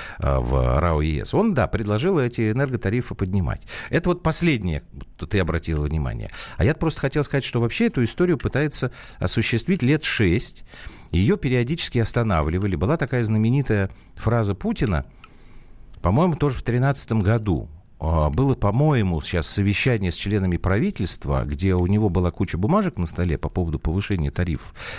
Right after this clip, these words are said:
И он тогда произнёс вот эту вот фразу, я её щас даже нашёл. «В Мурманске в отдельных мунип-, э, муниципалитетах рост тарифов на двести с лишним процентов».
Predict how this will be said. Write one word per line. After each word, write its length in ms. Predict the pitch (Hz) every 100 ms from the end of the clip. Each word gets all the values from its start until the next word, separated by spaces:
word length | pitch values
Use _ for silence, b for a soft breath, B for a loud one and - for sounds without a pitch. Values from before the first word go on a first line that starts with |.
| B
И 60 |
он 140 | 120 160
тогда 240 | 123 135
произнёс 440 | 127 110 104 123 98
вот 140 | 95
эту 160 | 95 101
вот 140 | -
фразу, 260 | 143 180 113
я 120 | 107
её 100 | 107
щас 180 | 101 92
даже 240 | 92 92
нашёл. 380 | 104 - 180 185 B B B B
«В 120 | 85
Мурманске 520 | 139 220 185 123 -
в 60 | 104
отдельных 420 | 110 120 104 92
мунип-, 420 | 104 104 98 101
э, 180 | - 107
муниципалитетах 880 | 107 110 - - 117 117 190 180 -
рост 200 | 117 -
тарифов 300 | 113 160 -
на 120 | 101 95
двести 240 | 131 -
с 20 |
лишним 280 | 107 - 107
процентов». 680 | 110 113 - 71 - -